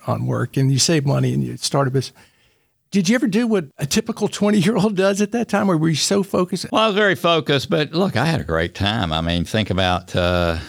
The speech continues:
Speaker 2: being twenty-three years old and living in Sarasota, Florida.
Speaker 1: Yeah.
Speaker 2: There had been a, almost a depression down there real estate-wise, and so I leased a condominium in a great area on Siesta Key.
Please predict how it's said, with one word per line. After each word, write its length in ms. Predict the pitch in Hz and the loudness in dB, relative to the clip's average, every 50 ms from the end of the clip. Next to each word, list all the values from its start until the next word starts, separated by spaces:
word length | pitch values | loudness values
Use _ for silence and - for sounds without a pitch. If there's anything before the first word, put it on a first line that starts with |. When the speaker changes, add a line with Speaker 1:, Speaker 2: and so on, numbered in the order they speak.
| - - - | -14 -10 -6
Speaker 2:
being 220 | 95 90 85 85 | -4 -2 -2 -2
twenty-three 480 | - 104 95 92 87 - - 92 87 90 | -2 -2 -2 -2 -2 -2 -2 -2 0 0
years 260 | 90 90 90 85 87 | 0 0 0 0 0
old 220 | 87 82 85 85 | 0 0 0 0
and 80 | 82 82 | 0 0
living 240 | 85 87 85 80 82 | 0 0 0 0 -2
in 80 | 80 - | -2 -2
Sarasota, 580 | - - 95 87 82 78 - 101 90 87 82 | -2 -2 0 0 0 -2 0 0 0 0 -2
Florida. 520 | - - 92 92 92 95 92 85 82 85 82 | -2 -2 0 0 2 2 0 0 0 -2 -2
Speaker 1:
Yeah. 100 | 78 - | -2 -2
Speaker 2:
There 140 | 92 95 | -2 -2
had 100 | 87 82 | 0 0
been 160 | 85 104 113 104 | 0 0 0 0
a, 180 | 85 82 78 - | 0 -2 -4 -6
almost 380 | - 92 90 87 85 80 - - | -6 -4 -2 -2 -2 -2 -4 -6
a 40 | 78 | -8
depression 640 | 80 73 69 - - 92 92 92 - - 80 80 80 | -8 -8 -8 -4 -2 0 0 0 -2 -4 -4 -4 -2
down 240 | 85 82 80 80 80 | -2 0 0 0 0
there 160 | 78 73 73 | 0 0 0
real 200 | 78 87 95 90 | 0 0 0 0
estate-wise, 800 | 87 - - - 82 85 87 - - 76 76 71 73 76 78 80 | -2 -4 -6 -6 -6 -6 -6 -6 -4 -2 0 0 0 0 -2 -2
and 160 | 82 78 76 | -2 -2 -2
so 540 | - - - 82 82 82 80 78 80 80 - - _ | -2 0 0 0 0 0 0 -2 -2 -6 -10 -14 _
I 140 | - 95 87 | -6 -4 -4
leased 480 | 78 78 82 85 87 87 - - - - | -2 0 0 0 0 0 -2 -2 -2 -4
a 240 | 80 76 69 71 - - - - _ _ _ _ _ _ _ | -4 -4 -4 -8 -12 -16 -20 -20 _ _ _ _ _ _ _
condominium 920 | - 92 98 95 85 78 80 85 85 92 98 92 87 85 80 78 76 71 69 - - _ _ - - - - - | -2 -2 0 0 -2 -2 0 0 2 2 0 0 0 0 0 -2 -2 -4 -6 -8 -12 _ _ -20 -20 -20 -20 -10
in 140 | - 82 73 | -8 -8 -8
a 60 | 71 | -8
great 360 | 69 - 90 90 90 87 76 | -6 -4 -2 0 0 0 0
area 340 | 76 82 90 90 85 82 80 | 0 0 0 0 0 0 0
on 120 | 80 76 | -2 -2
Siesta 560 | - - - 101 92 90 87 78 - - - - | -4 -4 -2 -2 0 0 0 -2 -4 -8 -12 -14
Key. 560 | - - - 101 98 98 90 87 82 80 | -8 -4 -2 -2 0 0 0 -2 -2 -4